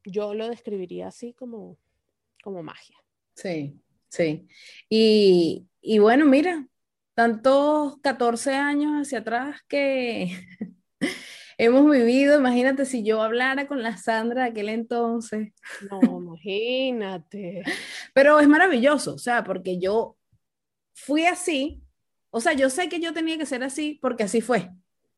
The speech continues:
Speaker 2: Entonces, eh, la verdad es que no me cuestionaría nada,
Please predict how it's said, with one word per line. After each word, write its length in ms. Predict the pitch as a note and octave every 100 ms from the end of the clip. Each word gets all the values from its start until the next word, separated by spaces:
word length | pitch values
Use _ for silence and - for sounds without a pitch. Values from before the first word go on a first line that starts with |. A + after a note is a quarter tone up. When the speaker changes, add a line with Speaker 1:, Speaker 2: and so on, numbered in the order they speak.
| _ _ _ _ _ _
Speaker 2:
Entonces, 840 | A3 G#3 A#3+ A3+ C#4 D4+ D4 C#4 C#4
eh, 760 | A3+ A#3 A3+ A3 G#3+ G3 F#3 F#3 F#3 F#3 _ _
la 280 | A#3 A#3+ B3
verdad 180 | B3 A#3+
es 60 | A#3
que 120 | C4+
no 100 | C#4+
me 100 | D4+
cuestionaría 600 | D#4 B3+ C4 A3 G3+ G#3+
nada, 800 | B3 B3+ B3 A#3+ A#3 A#3 A#3+